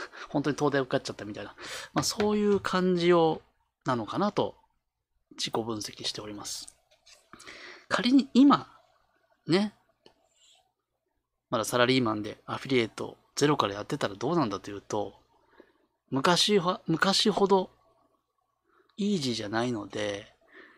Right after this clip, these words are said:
まあ、折れてる可能性が高いかなと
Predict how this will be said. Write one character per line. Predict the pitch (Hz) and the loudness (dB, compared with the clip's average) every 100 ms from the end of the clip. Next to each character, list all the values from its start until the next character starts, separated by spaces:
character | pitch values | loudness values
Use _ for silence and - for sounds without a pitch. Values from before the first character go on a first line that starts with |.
| _ _ _ - | _ _ _ -12
ま | 196 190 | -6 -4
あ、 | |
折 | 175 190 | 0 2
れ | 190 | 2
て | 160 | 2
る | 143 | 2
可 | 135 | 2
能 | 151 | 0
性 | 143 | 0
が | 143 | -4
高 | - - - 196 | -4 -6 -4 -4
い | 160 | -4
か | - 143 | -6 -6
な | 160 156 | -2 0
と | 135 120 110 - | -2 -6 -6 -10